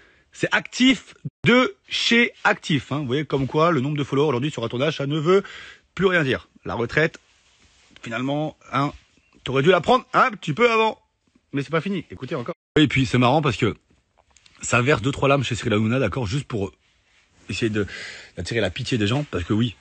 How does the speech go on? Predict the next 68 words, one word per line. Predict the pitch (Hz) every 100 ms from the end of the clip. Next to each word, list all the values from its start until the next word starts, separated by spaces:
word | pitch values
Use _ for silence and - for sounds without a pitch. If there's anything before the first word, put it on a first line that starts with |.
| -
quand | 113
on |
n'a | 107
aucun | 107 127
argument, | 123 104 120 120
parce | 98
qu'on | - 90
a | 87
tort, | 143 156
bah | 98 95
c'est | 107
soit | - 143
on | 127
frappe, | - 156 - - - - -
d'accord, | 90 135
comme | - 101
les | 98 104
hommes | 110
qui | 101
frappent | 92
les | 101
femmes | 95 110
parce | 92 -
qu'ils | 90
n'ont |
pas | 80
d'argument, | 90 80 92 143 - - - - - -
soit | - 175
on |
pleure | 147 101 -
pour | - 95
essayer | 92 131
que | -
les | 95
gens | 113 123 - _ -
ont | 92
pitié. | 120 - 92 _ _ -
Voilà. | 90 - - - - - - - -
Sauf | - 196 -
que, | 160 147
vous | 117
voyez | 98
très | 90 104
bien | 110
que | 92
c'est |
du | 92
mytho, | 127 208
parce | 202 107
que | 107
maintenant | 117 151 170 151
qu'on | - 110 104
apprend | 120 143
que | -
le | 107
procès, | 120 98 127 120
de, | 95 -
qu'Angèle | - 98 113
a | 95
perdu | 95 90 101
le | 95
procès | - 90 104 98
pour, | 90 82
euh, | 80 76 78 73 73 65 - _ -
diffamation | 87 85 95 92 - 98
par | 85
rapport | 85 80 85
à, | 80